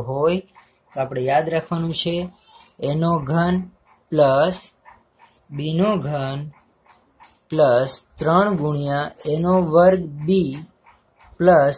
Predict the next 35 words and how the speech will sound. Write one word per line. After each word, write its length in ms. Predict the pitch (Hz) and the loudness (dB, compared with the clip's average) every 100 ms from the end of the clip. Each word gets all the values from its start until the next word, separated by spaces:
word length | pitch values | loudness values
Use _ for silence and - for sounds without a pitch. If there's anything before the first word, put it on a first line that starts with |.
| - - | -8 -4
ત્રણ 320 | 156 180 196 175 | 0 2 2 -2
ગુણ્યા 640 | 139 143 143 147 170 196 - _ _ _ _ | -4 -6 -4 -4 -4 -8 -14 _ _ _ _
એ 180 | 170 180 196 190 _ _ - _ _ 147 | 0 0 0 -4 _ _ -20 _ _ -10
બી 360 | 143 156 160 165 131 | -6 -4 -4 -6 -6
અને 320 | 131 131 143 139 - | -6 -6 -10 -14 -10
બીનો 460 | 165 165 185 180 185 | -6 -2 0 0 -2
વર્ગ. 340 | 139 117 - - _ - _ _ _ _ _ _ _ 139 | -4 -6 -8 -14 _ -20 _ _ _ _ _ _ _ -10
બરાબર 300 | 151 180 196 | -4 -2 -4
છે? 120 | 202 - _ _ | -8 -20 _ _
આ 140 | 175 208 | 2 2
રીતે 140 | 208 | 4
આપણે 180 | 202 190 | 2 2
તેનું 200 | 190 196 | 0 0
સાદુરૂપ 440 | 185 156 170 175 151 | 0 0 0 0 0
આપી 280 | 143 151 139 | -2 -6 -10
શકીએ 300 | 120 127 120 | -8 -8 -6
છીએ. 260 | - 104 - _ _ _ _ _ - _ | -8 -12 -16 _ _ _ _ _ -20 _
તો 120 | _ 175 | _ -6
same 280 | - 196 214 | -2 0 0
એવી 220 | 220 220 180 | 0 -2 -2
પરિસ્થિતિ 360 | 202 185 190 | -2 -2 -2
અહીંયા 280 | 202 202 196 | -2 -4 -4
છે, 140 | 196 | -2
તો 60 | 190 | 0
આપણે 240 | 165 170 185 | 0 0 -4
આ 200 | - 180 | 0 2
રીતે 180 | 190 190 | 2 2
એનું 200 | 190 180 | 0 2
સાદુરૂપ 320 | 180 175 180 175 | 2 4 2 2
આપીશું. 340 | 175 175 180 | -2 -6 0
પહેલા 260 | 160 170 165 | 4 4 2
પદનો 220 | 165 170 160 | -2 -4 -6
વર્ગ, 420 | 139 156 170 165 160 - _ _ _ _ _ - - _ - | 2 4 4 0 -10 -20 _ _ _ _ _ -20 -20 _ -4
sorry, 260 | - 147 131 | -2 0 0
ઘન 300 | 156 165 | 2 2